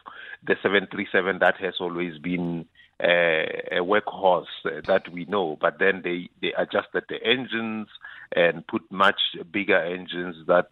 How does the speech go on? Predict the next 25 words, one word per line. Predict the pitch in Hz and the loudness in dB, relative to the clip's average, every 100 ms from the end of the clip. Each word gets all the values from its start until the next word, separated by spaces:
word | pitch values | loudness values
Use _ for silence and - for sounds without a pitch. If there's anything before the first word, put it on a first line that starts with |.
| 90 | 2
uh, | 85 82 80 | 4 4 2
were | 78 82 87 87 85 | 0 0 4 4 2
a | - - - - | 0 -12 -20 0
little | 117 113 | 2 2
bit, | 95 98 - 101 | 2 -4 -2 0
um, | 95 90 87 85 - | 2 0 -4 -16 -14
uh, | 87 92 85 _ _ - | -4 -2 -2 _ _ -4
fuel | 117 98 | 0 0
efficient | 92 - 117 - 117 110 107 101 - | -2 -6 -6 2 2 2 -2 -8 -4
and, | 87 85 | -4 -2
and | 85 82 | -6 0
also, | 95 98 - 95 90 87 - - - - | 2 4 4 4 4 2 -4 -20 -18 0
uh, | |
environmentally | 82 85 95 92 92 92 90 90 - 98 95 95 - | 2 4 0 0 0 2 -2 -4 -8 -6 -6 -8 -6
friendly, | 104 98 95 71 76 73 - | 0 0 -2 -10 -14 -10 0
um, | 80 78 78 78 - | 2 4 2 0 -8
if | - - | -12 -10
we | 90 | -10
would | 87 - - | -10 -14 -2
say. | 95 78 - _ - - - 67 | 0 0 -6 _ -20 -20 -10 -8
Uh, | 71 67 | -8 0
but | 113 | 4
unfortunately, | 117 113 170 165 170 156 156 | 4 2 0 0 -2 -2 -4
it | 143 | -2
wasn't | 107 101 110 117 117 | 2 2 2 -2 -4